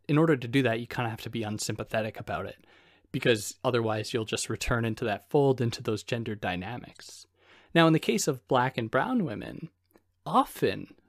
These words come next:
empowerment is associated with a return to the family. And this is a product of the fact that, uh, historically, uh,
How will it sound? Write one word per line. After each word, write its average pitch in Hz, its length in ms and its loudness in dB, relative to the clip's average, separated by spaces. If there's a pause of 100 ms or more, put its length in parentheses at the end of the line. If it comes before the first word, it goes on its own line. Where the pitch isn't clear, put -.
(260)
empowerment 151 640 2
is 131 100 -4
associated 120 720 -2
with 135 180 -4
a 131 40 -4
return 123 680 0 (180)
to - 80 -10
the 127 100 2
family. 127 580 -6 (460)
And 135 180 6
this 160 140 4
is 143 80 0
a 131 60 2
product 123 420 0
of 110 80 -2
the 117 60 -6
fact 107 380 -2
that, 101 240 -4 (440)
uh, - 60 -14 (200)
historically, 131 880 0 (420)
uh, 104 340 -2